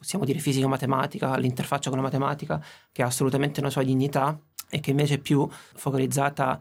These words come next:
diciamo, questo è un rapporto che va in due direzioni, può essere focalizzata su prendere idee che vengono dalla fisica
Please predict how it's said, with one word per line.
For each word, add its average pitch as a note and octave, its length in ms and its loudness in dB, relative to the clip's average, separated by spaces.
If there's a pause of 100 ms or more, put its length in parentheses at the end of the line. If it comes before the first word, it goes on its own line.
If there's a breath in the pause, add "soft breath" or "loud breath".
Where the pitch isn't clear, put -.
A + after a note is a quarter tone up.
diciamo, C3+ 240 2
questo D3 460 0
è - 60 -6
un C#3 60 2
rapporto D3+ 360 2
che C#3 60 6
va C3+ 100 2
in C3+ 80 2
due D3 100 4
direzioni, C#3 640 2
può C3+ 100 -4
essere C3 200 -2
focalizzata C3+ 560 0
su C3 340 0 (300 loud breath)
prendere C#3+ 400 4
idee C#3 460 2 (160)
che - 120 -4
vengono B2+ 680 2 (280)
dalla C3 260 0
fisica D3+ 640 2